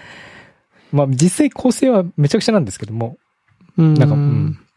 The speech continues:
Speaker 1: パペットなんだけど、めっちゃ普通に食うから、すげえ汚れるんですよね。
Speaker 2: <laughs> あ、そうなんだ。
Speaker 1: なんかそういう、そういうワイルドさもちょっと面白い。
Speaker 2: <laughs> パペットはそう、食べる真似じゃなくて、
Speaker 1: うん、なんかね、うん、
Speaker 2: がっつりいっちゃうの。
Speaker 1: なんか勢いが、うん。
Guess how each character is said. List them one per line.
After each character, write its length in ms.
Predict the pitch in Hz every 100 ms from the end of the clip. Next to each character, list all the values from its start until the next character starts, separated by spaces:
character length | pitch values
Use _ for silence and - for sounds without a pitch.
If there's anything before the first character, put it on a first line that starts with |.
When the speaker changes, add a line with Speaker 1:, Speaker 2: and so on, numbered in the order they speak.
| _ - - - - -
Speaker 1:
パ 100 | -
ペ 120 | -
ッ 100 | -
ト 100 | -
な 80 | 127
ん 40 | 110
だ 60 |
け 40 | 104
ど、 80 |
め 120 | 110 131
っ 40 |
ち 160 | - 226
ゃ 20 |
普 120 | -
通 140 | -
に 80 | 240
食 200 | - 254
う 40 | 185
か 120 | 104
ら、 260 | 101 101
す 300 | 107 - - 233
げ 120 | 185
え 80 | 131
汚 140 | 156
れ 60 | 185
る 100 | 165
ん 40 |
で 60 | 95
す 100 | 87
よ 60 |
ね。 160 | 104 151 - - - - -
Speaker 2:
<laughs> 600 | - - - - - -
あ、 80 | 160
そ 140 | -
う 20 | 226
な 60 |
ん 40 | -
だ。 60 |
Speaker 1:
な 40 | 147
ん 40 |
か 80 | 143 - 139
そ 300 | 135 - 190
う 40 |
い 100 | 208
う、 40 | 226 _
そ 200 | - 196
う 40 | 208
い 100 | 208
う 80 |
ワ 120 | 165 175
イ 80 |
ル 80 | 180
ド 100 | 185
さ 120 | 156
も 80 | 107
ち 60 | -
ょ 20 |
っ 20 |
と 80 | 120
面 140 | 110 113
白 160 | 117
い。 40 | 107
Speaker 2:
<laughs> 80 | - 349 - 370 - - _ _ _ - - - _ _ _ - - - _ _
パ 100 | 208
ペ 160 | 247 190
ッ 40 |
ト 100 | 160
は 60 | 147
そ 80 |
う、 40 | 143
食 100 | 185
べ 100 | 233
る 80 | 156
真 100 | 147
似 80 | 151
じ 40 |
ゃ 40 | 147
な 80 |
く 100 | 123
て、 80 | 113
Speaker 1:
う 20 | 135
ん、 20 |
な 80 | 165
ん 20 |
か 120 | 120
ね、 200 | 104 160
う 60 | 175
ん、 40 |
Speaker 2:
が 80 | 165
っ 60 | 117
つ 120 | 226
り 80 | 160
い 20 |
っ 20 |
ち 60 | 127
ゃ 40 |
う 20 | 120
の。 60 |
Speaker 1:
な 40 | 165
ん 20 |
か 60 |
勢 120 | 240 190
い 40 |
が、 200 | 123 143 -
う 60 |
ん。 300 | 131 113 117